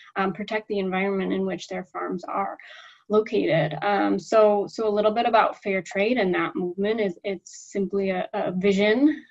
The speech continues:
um, for an economy based on solidarity. So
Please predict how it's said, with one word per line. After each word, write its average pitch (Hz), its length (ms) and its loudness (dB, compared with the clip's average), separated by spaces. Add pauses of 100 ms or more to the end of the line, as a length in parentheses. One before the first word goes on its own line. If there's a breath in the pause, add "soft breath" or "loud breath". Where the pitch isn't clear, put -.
(100)
um, 196 280 0
for 196 120 -4
an 196 80 0
economy 196 540 -2
based 185 340 -6
on 185 160 -6
solidarity. 202 800 -4 (800)
So 202 360 4